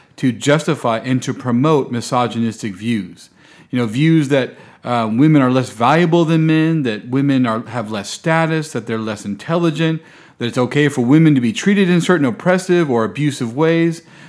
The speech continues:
and many more of these kinds of misogynistic views, uh, have been promoted throughout history,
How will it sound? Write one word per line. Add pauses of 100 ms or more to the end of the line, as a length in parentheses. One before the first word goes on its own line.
(120)
and
many
more
of
these
kinds
of
misogynistic
views, (400)
uh,
have
been
promoted
throughout
history,